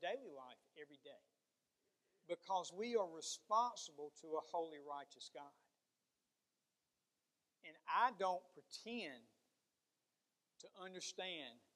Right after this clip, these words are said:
where God's sovereignty and man's responsibility perfectly intersect. I have no idea. But I trust the Scripture of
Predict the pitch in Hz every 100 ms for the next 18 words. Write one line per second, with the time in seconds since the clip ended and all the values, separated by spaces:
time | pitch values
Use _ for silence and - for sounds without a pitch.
0 | _ _ 156 156 156 160 190 202 - 190
1 | 165 131 113 - 101 _ _ _ _ _
2 | - 139 139 151 180 185 165 - 170 160
3 | 156 151 143 131 113 - _ _ _ -
4 | 143 123 139 131 123 110 - 98 _ _
5 | _ _ _ _ _ _ _ _ - 151
6 | 151 143 147 156 156 147 135 135 101 _
7 | _ _ _ _ _ _ _ _ _ _
8 | _ _ - 139 131 123 - - 160 160
9 | 147 - _ _ _ 127 - - 143 _
10 | 139 123 _ -